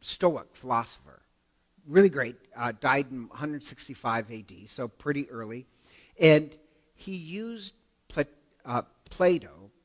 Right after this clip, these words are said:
Platonic metaphysics, to, um, show, uh, explain Catholic liturgy to the Greeks. And he claimed that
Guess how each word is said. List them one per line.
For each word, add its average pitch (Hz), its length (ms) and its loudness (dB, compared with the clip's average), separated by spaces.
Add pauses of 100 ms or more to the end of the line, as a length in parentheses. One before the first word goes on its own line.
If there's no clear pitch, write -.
Platonic 147 500 -4 (340)
metaphysics, - 920 -4 (420)
to, 139 380 -8 (320)
um, 120 460 -2 (300)
show, 185 760 -2 (920)
uh, 123 260 0 (1200)
explain 160 680 0
Catholic 143 560 0
liturgy 127 640 -10 (280)
to 123 480 -10 (300)
the 131 100 -14
Greeks. - 580 -12 (360)
And 160 140 -4
he 156 60 -4
claimed 165 380 2
that 139 140 -2